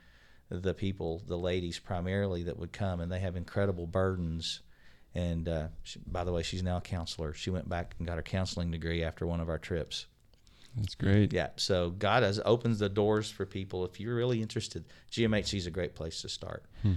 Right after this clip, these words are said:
Speaker 1: If you can't get to G M H C in Louisville this fall, you can certainly contact I tech or Empower Approach. Our
Speaker 2: Mm-hmm.
Speaker 1: websites were, well, I'm sure will be available somewhere.
Speaker 2: Right.
Speaker 1: And, uh, we'll be more than happy to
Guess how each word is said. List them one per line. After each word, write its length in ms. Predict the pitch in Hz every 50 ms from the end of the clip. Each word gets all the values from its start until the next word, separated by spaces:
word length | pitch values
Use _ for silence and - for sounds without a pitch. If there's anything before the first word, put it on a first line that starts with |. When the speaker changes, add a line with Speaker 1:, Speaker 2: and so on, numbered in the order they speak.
| - - - _
Speaker 1:
If 140 | - 92 -
you 60 | -
can't 180 | - - 117 104
get 140 | 104 101 101
to 60 | 101
G 180 | 101 104 107 104
M 80 | 101 101
H 140 | 98 87 -
C 160 | - - 101
in 120 | 98 95 92
Louisville 460 | 95 104 110 107 101 101 101 104 104
this 200 | 101 98 95 -
fall, 500 | - - 110 107 110 98 92 90 92 95 98
you 80 | 95
can 100 | - -
certainly 400 | 90 - - 107 98 95 92 95
contact 640 | 92 - 95 92 95 92 - - 95 90 95 - - -
I 160 | - 85 90 82
tech 420 | - - 98 95 127 - - - - - - - - - - -
or 420 | - 92 92 92 90 90 87 -
Empower 480 | 90 92 - - - 95 95 92 92 87
Approach. 680 | 82 - - 101 98 104 110 - - - - - - - - -
Our 80 | - 95
Speaker 2:
Mm-hmm. 100 | 87 87 98 104
Speaker 1:
websites 460 | 110 110 - 95 95 - - - - -
were, 300 | 90 87 85 87 90 90 - - _ - - _ -
well, 120 | - - 69
I'm 100 | 92 92
sure 200 | - - 98 92
will 40 | 87
be 100 | 92 90
available 380 | 90 95 90 90 90 87 90
somewhere. 500 | - - - 98 95 92 92 98 117 123 - - - -
Speaker 2:
Right. 200 | 107 101 98 98 -
Speaker 1:
And, 400 | 95 98 92 92 90 87 87 90
uh, 300 | 87 85 82 85 82 85 - - - - -
we'll 100 | 104 98
be 120 | 90 92
more 180 | 92 92 95 95
than 140 | 92 87 87
happy 320 | 92 98 95 95 - 92
to 200 | 87 85 80 82